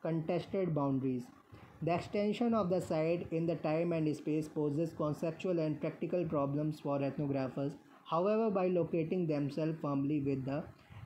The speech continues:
time and space of social actors living the global, ethnographer can reveal how global processes are collectively and politically constructed,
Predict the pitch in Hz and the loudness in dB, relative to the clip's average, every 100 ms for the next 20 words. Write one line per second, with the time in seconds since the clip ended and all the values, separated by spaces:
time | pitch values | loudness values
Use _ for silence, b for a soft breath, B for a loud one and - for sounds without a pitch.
0 | - 160 175 185 180 160 156 160 156 151 | -4 0 2 2 2 0 -2 -2 -2 0
1 | 151 - 151 151 156 139 - 143 151 - | -4 -2 -4 -2 0 -2 -4 -4 -4 -6
2 | - B B - 151 170 170 208 196 170 | -14 B B -8 -2 0 2 2 2 2
3 | 143 143 135 143 180 - - - - - | 2 0 2 0 -2 -8 -20 -20 -20 -20
4 | - - - - 165 196 208 202 190 208 | -20 -20 -20 -8 -4 -2 0 2 0 0
5 | 196 180 175 156 151 170 175 170 - 147 | 0 0 2 2 2 2 2 0 -2 0
6 | 170 170 165 165 160 160 143 147 - 160 | 0 2 2 2 0 0 0 -2 -2 0
7 | 147 143 139 151 147 143 165 151 156 156 | 0 0 -2 -2 -2 -2 -2 0 2 2
8 | 147 139 - 147 151 156 160 156 151 143 | 0 -2 -2 -2 0 0 0 0 0 -2
9 | - 147 135 151 143 | -4 -6 -6 -4 -4